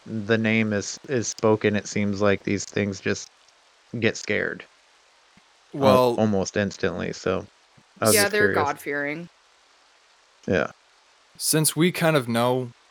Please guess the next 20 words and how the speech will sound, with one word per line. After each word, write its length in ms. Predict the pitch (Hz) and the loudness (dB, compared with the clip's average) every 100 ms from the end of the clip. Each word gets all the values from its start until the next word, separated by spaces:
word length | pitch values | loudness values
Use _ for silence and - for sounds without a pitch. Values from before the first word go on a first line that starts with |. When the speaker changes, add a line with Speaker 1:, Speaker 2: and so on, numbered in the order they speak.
| _ | _
Speaker 2:
how 180 | 117 127 | -2 0
to 100 | 120 | 0
deal 280 | 110 110 120 | 0 0 0
with 240 | 127 117 135 | 0 -2 -2
it 200 | 127 - | -2 -2
and, 320 | 113 104 101 | -4 -4 -2
like, 200 | 98 92 _ _ - | -4 -6 _ _ -6
you 80 | |
know, 180 | 110 107 | -2 -2
set 320 | 101 - 123 | 0 0 2
up 140 | 113 98 _ _ | 0 -2 _ _
boundaries 520 | 117 110 113 120 120 | -2 0 0 -2 -2
and 100 | 120 117 | -2 -2
stuff 320 | 123 113 - | 0 -2 0
like 200 | 110 104 | -2 0
that, 300 | 113 117 - - - _ _ _ _ _ _ _ _ _ _ - | 2 2 0 -8 -20 _ _ _ _ _ _ _ _ _ _ -14
they, 680 | 131 139 156 170 208 202 - _ _ _ _ _ _ _ 139 127 | -2 2 4 4 2 -2 -6 _ _ _ _ _ _ _ -20 0
they 180 | 151 156 | 2 4
just 280 | 170 160 131 | 2 -4 2
don't, 360 | 135 156 156 | 2 2 -2